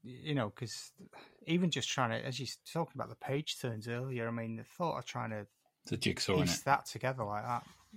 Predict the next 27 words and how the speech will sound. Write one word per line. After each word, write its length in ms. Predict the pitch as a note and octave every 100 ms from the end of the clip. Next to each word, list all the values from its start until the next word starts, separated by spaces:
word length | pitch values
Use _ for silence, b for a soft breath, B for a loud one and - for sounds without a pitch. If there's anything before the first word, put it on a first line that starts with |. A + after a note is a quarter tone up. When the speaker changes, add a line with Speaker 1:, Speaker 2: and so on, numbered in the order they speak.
| G3
Speaker 1:
It's 100 | D3+
bad 180 | - G3
enough 260 | A3+ A#2+ -
doing 180 | B2+ B2+
one 220 | D#3 G3
comic 340 | A3+ G#3+ G3
and 80 | D#3
trying 180 | D#3 C3
to 80 | B2
work 240 | A#2+ -
out 140 | B2+
where 80 | B2
your 120 | A#2
bloody 180 | A2+ A#2+
page 380 | - C3 A#2+ -
turns 320 | - B2+ G#2+ A2
Speaker 2:
Yeah. 160 | G2+
Speaker 1:
are 60 | A2
going, 180 | A2+ C3+
and, 200 | D3 C#3
and 240 | C#3+ C#3+ - _ -
you're 140 | D3
drawing 240 | C#3 F3 F3
it 60 | F3+
yourself, 500 | F3 F#3 G3 G#3+ -
you 80 | E3
know. 160 | A#2+